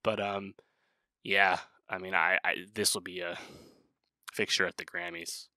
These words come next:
So actually, the Grammy cutoff for twenty twenty-four is September fifteenth. So this is probably the last significant album to come out in the lead up to the twenty twenty-four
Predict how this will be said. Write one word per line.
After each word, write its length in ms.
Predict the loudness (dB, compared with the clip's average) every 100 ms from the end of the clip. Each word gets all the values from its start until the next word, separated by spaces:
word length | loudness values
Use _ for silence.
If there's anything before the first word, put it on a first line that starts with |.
| _
So 120 | -2 -2
actually, 180 | -4
the 80 | -8
Grammy 360 | -6 -2 -2 -2
cutoff 360 | -2 -2 -4
for 120 | -6 -10
twenty 220 | -8 -10
twenty-four 500 | -10 -12 -6 -4 -4
is 100 | -4
September 480 | -6 -8 -10 -12 -8
fifteenth. 560 | -10 -8 -8 -8 -12
So 80 | -10
this 160 | -6 -4
is 80 |
probably 340 | -2 0 0 -2
the 160 | -8
last 440 | -10 -8 -6 -2 -2
significant 600 | -4 -6 -8 -6 -10 -10
album 380 | -8 -6 -8 -14
to 80 | -14
come 320 | -12 -10 6
out 320 | 8 8 6 _ _ _ _
in 140 | -10
the 80 | -8
lead 220 | -6 -4
up 100 | -4 -6
to 120 | -10
the 80 | -12
twenty 320 | -10 -8 -8
twenty-four 800 | -8 -10 -12 -6 -2 0 -2